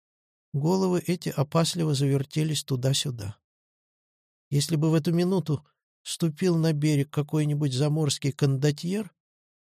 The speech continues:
выйдя в бухте из лодки, он, несомненно, испытал бы упоительный восторг древних, оказавшихся лицом к лицу с баснословным безобидным чудищем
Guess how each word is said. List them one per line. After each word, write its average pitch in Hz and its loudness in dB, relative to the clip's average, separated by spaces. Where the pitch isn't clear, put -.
выйдя 147 2
в 139 -4
бухте 147 -2
из 143 0
лодки, - -4
он, 160 2
несомненно, 190 0
испытал 180 -2
бы 175 -2
упоительный 185 -2
восторг 165 0
древних, 160 -2
оказавшихся 165 0
лицом 170 0
к - -12
лицу 175 -2
с 160 -6
баснословным 160 -2
безобидным 170 -2
чудищем 135 -2